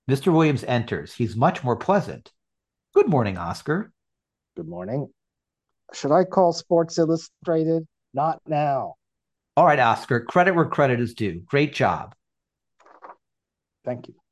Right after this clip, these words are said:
Speaker 1: "The second string critic will be tied up for a few weeks. I've cleared you from all your sports assignments so you can take over for him."
Speaker 2: "Take over?"
Speaker 1: "Three weeks. I'll see that there's plenty of extra money in it for you.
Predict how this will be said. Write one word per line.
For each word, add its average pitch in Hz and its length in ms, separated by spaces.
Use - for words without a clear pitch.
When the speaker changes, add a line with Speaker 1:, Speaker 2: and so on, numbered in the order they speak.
Speaker 1:
"The 139 60
second 233 380
string 190 300
critic 127 360
will 120 120
be 120 100
tied 113 320
up 117 160
for 113 120
a 101 80
few 95 180
weeks. - 480
I've 110 220
cleared 175 300
you 180 100
from 120 200
all 156 200
your 202 100
sports 165 400
assignments 98 520
so 110 60
you 123 120
can 131 140
take 110 220
over 104 260
for 80 220
him." - 260
Speaker 2:
"Take - 260
over?" 180 680
Speaker 1:
"Three 196 220
weeks. 151 540
I'll 117 120
see 175 240
that 165 180
there's 127 160
plenty 175 280
of 147 100
extra 139 280
money 123 380
in 92 80
it - 180
for 120 180
you. 78 360